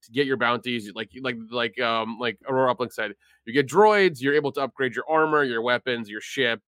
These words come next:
You can even steal ships if you want to. You kind of had that option too, if you need to do anything like that. You can kill the bounties or freeze them, put them in your, you know, in the, in the ship as well. But I want there to be, like, a lo-, I would want there to be, like, almost like a free roam, crazy ass-,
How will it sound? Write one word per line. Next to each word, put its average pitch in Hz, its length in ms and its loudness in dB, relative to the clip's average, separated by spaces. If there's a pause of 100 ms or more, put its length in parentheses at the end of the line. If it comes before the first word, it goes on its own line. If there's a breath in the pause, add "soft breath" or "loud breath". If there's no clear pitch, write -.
(440)
You 120 60 -6
can 147 80 2
even 147 140 0
steal 143 240 0
ships - 220 -6
if 123 80 -12
you 135 100 -6
want 127 240 -2
to. 127 60 -8
You 131 100 -4
kind 120 160 -2
of 113 60 -6
had 113 160 -4
that 113 220 0
option 117 300 -4
too, 120 120 -6
if 104 60 -10
you 110 120 -14
need 110 200 -4
to 110 40 -8
do 110 120 -2
anything 110 240 -4
like 104 140 -10
that. 110 280 -2 (420)
You 117 100 -6
can 107 220 -4
kill 156 340 4
the 135 240 0 (300)
bounties 139 420 2
or 101 80 -6
freeze 143 400 0
them, 131 320 2
put 120 160 -4
them 110 120 -4
in 104 80 -6
your, 104 340 -6
you 110 100 -4
know, 101 200 -6
in 104 140 -6
the, 104 240 -8
in 101 60 -12
the 113 80 -8
ship - 180 -8
as 104 80 -12
well. 117 420 2 (360 loud breath)
But 131 240 4
I 127 80 4
want 165 240 8
there 151 80 8
to 143 60 4
be, 139 120 4
like, 123 140 2
a 123 60 2
lo-, 123 120 0
I 135 100 4
would 170 120 6
want 190 180 4
there 170 80 0
to 151 80 2
be, 143 120 4
like, 131 160 2
almost 131 240 0
like 117 100 -6
a 110 60 -6
free 147 400 0
roam, 123 480 4
crazy 123 460 -2
ass-, 113 280 -2